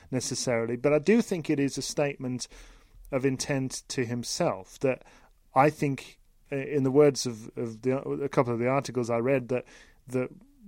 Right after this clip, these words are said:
while I'm feeling like this, why would I not want to play? I, the, the difference between him and Sampras in the latter stages of his career are so significant. Um,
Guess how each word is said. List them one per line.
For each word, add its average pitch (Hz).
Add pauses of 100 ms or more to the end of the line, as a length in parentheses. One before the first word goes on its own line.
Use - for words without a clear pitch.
(180)
while 165
I'm 151
feeling 143
like 123
this, 120
why 139
would 139
I 135
not 127
want 123
to -
play? - (220)
I, 127 (260)
the, 156
the 143
difference 170
between 147
him 135 (320)
and 131
Sampras 139
in 131
the 127
latter 131
stages 117
of 120
his 165
career 120 (320)
are 131
so 139 (420)
significant. 127
Um, 131